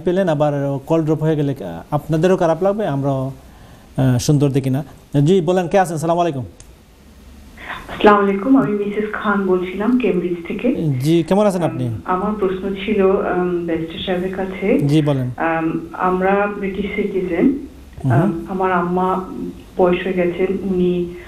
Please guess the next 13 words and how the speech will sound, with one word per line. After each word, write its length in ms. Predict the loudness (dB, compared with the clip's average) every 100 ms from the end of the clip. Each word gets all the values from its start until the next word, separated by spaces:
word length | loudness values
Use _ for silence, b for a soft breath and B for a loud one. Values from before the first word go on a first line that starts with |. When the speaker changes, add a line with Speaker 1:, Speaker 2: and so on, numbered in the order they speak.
| B B -6
Speaker 2:
আম, 420 | -2 0 0 0
আমরা 300 | 0 -2 -4
কি 160 | -4 -6
কোনোভাবে 540 | -4 -2 0 -2 0
ওনাকে 400 | 0 -2 -4 -2
এখানে 720 | 0 0 -2 -6 -6 -4 -4 -2
পার্মানেন্ট 540 | -2 0 0 -2 -2
ভাবে 200 | -6 -4
কোনো 220 | -4 -2 -4
কিছু 260 | -6 -8 -2
করা 240 | 0 0
যায় 260 | 0 -2 -2
কিনা 360 | -2 0 -2